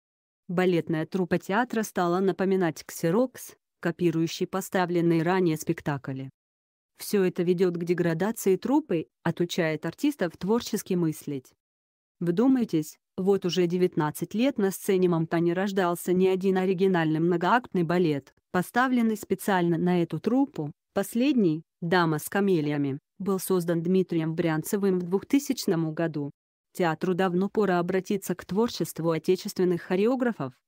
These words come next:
организовать открытый конкурс на создание новых либретто,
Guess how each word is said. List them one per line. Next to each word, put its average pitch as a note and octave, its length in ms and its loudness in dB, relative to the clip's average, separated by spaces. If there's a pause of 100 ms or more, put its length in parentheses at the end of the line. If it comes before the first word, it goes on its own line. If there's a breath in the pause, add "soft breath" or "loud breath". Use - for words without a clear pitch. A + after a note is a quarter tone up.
(120)
организовать F#3 760 2
открытый E3 480 -4
конкурс F3 480 0
на F#3 140 0
создание E3+ 580 0
новых F3+ 400 0
либретто, C#3 520 -2